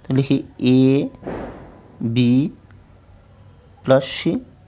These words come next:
কত? ছ ঘন্টা লাগছে, তিনজন একসঙ্গে। প্রথম দুই ঘন্টা কাজ করার পর সেক্ষেত্রে কী হবে?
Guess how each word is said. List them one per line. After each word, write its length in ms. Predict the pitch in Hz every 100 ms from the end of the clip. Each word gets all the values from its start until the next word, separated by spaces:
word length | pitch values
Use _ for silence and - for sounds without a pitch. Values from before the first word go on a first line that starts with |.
| _ _ _ - - _ - - _ _ _ _ -
কত? 200 | 151 190
ছ 180 | - 170
ঘন্টা 300 | 165 170 175
লাগছে, 280 | 175 190 339 - - - - - - - - - - - - -
তিনজন 240 | 151 156
একসঙ্গে। 460 | 147 - 170 175 320 - - - -
প্রথম 360 | 135 175 202
দুই 140 | 143 143
ঘন্টা 240 | 160 170
কাজ 280 | - 123 -
করার 260 | - 120 120
পর 260 | 95 82 - - - - - - - - - - - - -
সেক্ষেত্রে 440 | - 156 190 190 180
কী 120 | 120
হবে? 260 | 104 80